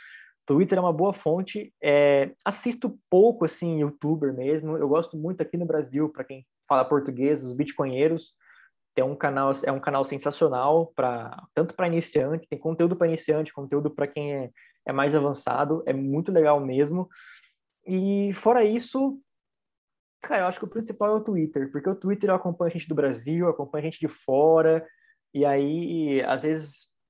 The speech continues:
um, um cara de fora posta um link de, uma, de, uma, de algo referente ao Bitcoin, eu consigo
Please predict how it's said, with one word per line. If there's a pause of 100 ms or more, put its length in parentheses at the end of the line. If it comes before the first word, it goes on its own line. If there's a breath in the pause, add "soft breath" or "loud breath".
(360)
um,
um
cara
de
fora
posta
um
link
de,
uma,
de,
uma,
de
algo
referente
ao
Bitcoin,
eu
consigo